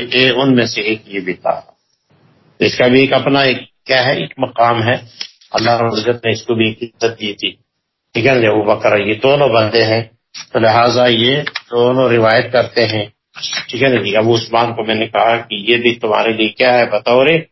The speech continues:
ثقہ ہونا یہ کافی ہے، اس نے کہا بالکل۔ وبه قال حدثنا محمد بن العلاء قال حدثنا ابو اسامة عن بريد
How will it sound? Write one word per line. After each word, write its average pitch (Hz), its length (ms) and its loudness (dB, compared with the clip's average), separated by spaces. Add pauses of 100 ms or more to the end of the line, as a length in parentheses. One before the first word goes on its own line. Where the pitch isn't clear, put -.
(720)
ثقہ 139 240 -2
ہونا 110 380 2
یہ 107 200 -2
کافی 98 400 0
ہے، 85 160 -4
اس - 200 -10
نے 113 80 -2
کہا 107 200 2
بالکل۔ 139 420 0 (840)
وبه 117 480 4
قال 120 300 2
حدثنا 117 880 2
محمد 117 440 2
بن 113 260 -2
العلاء 117 380 4 (120)
قال 104 200 2
حدثنا 117 440 0
ابو 117 220 0
اسامة 117 440 0
عن 113 180 0
بريد 113 340 0